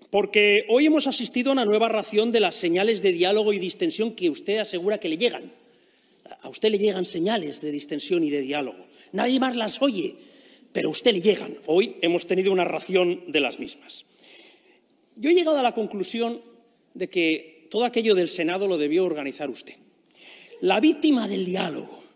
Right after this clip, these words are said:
Es usted tan bondadoso, tan dialogante, que le vetan al Senado y aun,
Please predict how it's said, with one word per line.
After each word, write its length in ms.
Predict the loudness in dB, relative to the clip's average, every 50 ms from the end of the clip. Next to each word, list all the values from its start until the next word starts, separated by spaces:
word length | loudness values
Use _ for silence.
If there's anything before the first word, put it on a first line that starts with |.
| _
Es 160 | -6 -2 0
usted 240 | 0 0 2 0 0
tan 220 | 0 0 0 2 4
bondadoso, 880 | 4 2 2 0 -2 -2 2 2 2 2 0 -4 -10 -12 -14 -16 _ _
tan 180 | -4 -2 0
dialogante, 680 | 2 2 0 0 0 0 0 0 0 -2 -4 -6 -10 -12 -12 -16 -20 -10 0
que 140 | 2 4 4
le 120 | 6 4
vetan 600 | 6 6 4 4 2 0 -4 -4 -6 -8 -8 -6 -6
al 120 | -6 -4
Senado 440 | -4 -4 -2 -2 -2 -2 -2 -4 -4 -8 -16 -20 -20 -20 -14
y 160 | -12 -6 -6
aun, 180 | -4 -4 -4 -6